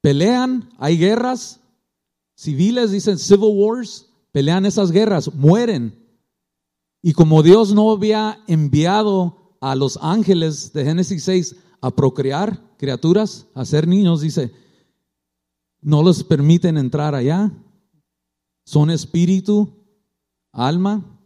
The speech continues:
Dice que no permitió Dios que entraran los espíritus de ellos, porque Dios no los mandó a crear. Y dice que en ese punto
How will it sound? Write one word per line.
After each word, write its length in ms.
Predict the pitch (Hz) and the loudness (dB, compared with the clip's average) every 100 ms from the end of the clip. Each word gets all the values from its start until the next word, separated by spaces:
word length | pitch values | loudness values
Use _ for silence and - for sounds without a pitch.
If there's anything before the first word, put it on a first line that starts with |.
| _ _ _ _ _ _ _ _ _ _ _ _ _ _ | _ _ _ _ _ _ _ _ _ _ _ _ _ _
Dice 440 | 233 170 147 175 165 | -10 -4 -2 0 0
que 240 | 147 139 156 | 0 0 2
no 300 | 151 170 185 | 4 6 6
permitió 440 | 196 180 170 180 | 4 4 0 2
Dios 200 | 185 175 | 2 0
que 100 | 156 | -2
entraran 540 | 143 156 170 151 117 _ _ _ _ _ _ - | -4 -4 -4 -6 -8 _ _ _ _ _ _ -6
los 200 | 123 143 | -4 -4
espíritus 580 | - 175 170 147 139 | 0 2 2 0 0
de 100 | 147 | 0
ellos, 320 | 165 127 - - _ | 0 -2 -4 -18 _
porque 260 | 127 - 139 | -10 -2 2
Dios 140 | 143 | 2
no 100 | 156 | 0
los 180 | 156 135 | -2 -2
mandó 300 | 135 127 143 | -2 -4 -6
a 160 | 131 117 | -6 -8
crear. 360 | 127 143 151 - _ _ _ _ _ _ _ _ _ | -6 -6 -8 -12 _ _ _ _ _ _ _ _ _
Y 300 | 190 226 226 | 2 4 4
dice 340 | 196 196 220 196 | 4 2 0 0
que 640 | 208 220 196 160 - _ _ _ _ _ _ | 0 0 -2 -6 -12 _ _ _ _ _ _
en 160 | 147 156 | -4 0
ese 180 | - | 0
punto 360 | - 202 208 | 2 2 4